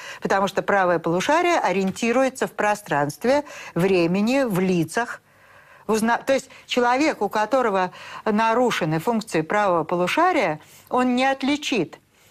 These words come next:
э, свою сестру в шляпке и без шляпки.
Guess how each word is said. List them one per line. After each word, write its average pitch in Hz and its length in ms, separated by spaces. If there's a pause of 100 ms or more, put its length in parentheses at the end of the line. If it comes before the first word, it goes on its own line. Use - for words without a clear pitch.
(220)
э, 180 360
свою 208 1040
сестру 220 520
в - 100
шляпке 269 500
и 208 60
без 214 180
шляпки. 135 560